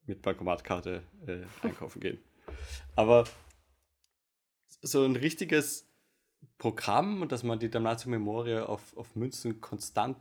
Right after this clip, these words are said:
durchgesetzt hätte, ähm, ist schwer zu greifen.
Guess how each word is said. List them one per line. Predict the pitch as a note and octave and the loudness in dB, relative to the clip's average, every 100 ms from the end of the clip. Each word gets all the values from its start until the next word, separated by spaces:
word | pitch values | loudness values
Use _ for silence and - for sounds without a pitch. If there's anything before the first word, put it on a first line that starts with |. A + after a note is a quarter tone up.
| - | -2
durchgesetzt | C#3 - B2 G#2+ - - | -2 -2 -6 -6 -6 -6
hätte, | G2+ - A2 A2+ - - - _ _ | -4 0 -2 -2 -12 -20 -20 _ _
ähm, | G#2 G#2+ | -2 -2
ist | B2 | -4
schwer | - G2+ G#2 | 0 0 0
zu | A2 | -2
greifen. | - F2+ - - - | 0 0 0 -10 -14